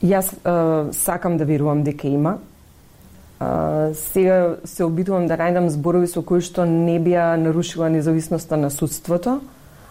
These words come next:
А, меѓутоа, сепак, сметам дека, а, во судството има одговорни и професионални луѓе кои што одлично си ја вршат, а, својата работа,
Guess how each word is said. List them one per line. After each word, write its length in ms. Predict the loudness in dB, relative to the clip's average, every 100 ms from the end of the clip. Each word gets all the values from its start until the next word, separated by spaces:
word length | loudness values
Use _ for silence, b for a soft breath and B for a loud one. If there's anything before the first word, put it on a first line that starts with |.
| B
А, 640 | -4 -2 0 0 0 0 0
меѓутоа, 480 | 2 2 0 0 0
сепак, 800 | -2 -2 -2 0 -2 -4 -12 -20 -18
сметам 600 | -6 -2 0 0 0 2
дека, 600 | 0 0 0 2 0 -2 -8
а, 760 | -8 -6 -6 -6 -6 -6 -8 -10 -14 -14 -18 -20 -20 -20 -20 -20 -20 -20 -20 -20 -20 -14 -4
во 160 | 0 2
судството 400 | 0 -2 -2 2
има 200 | 4 2
одговорни 720 | 0 0 0 2 2 2 0
и 80 | 0
професионални 960 | 0 -2 -2 0 2 2 2 2 0 -6 -16 -6
луѓе 320 | 0 0 2
кои 120 | 0
што 260 | -2 -4 -2
одлично 500 | -2 0 0 -2 -8
си 180 | -4 -2
ја 60 | -2
вршат, 220 | -2 -4 -6 -4
а, 220 | -2 -2
својата 420 | -2 0 0 0
работа, 400 | 0 0 0 -2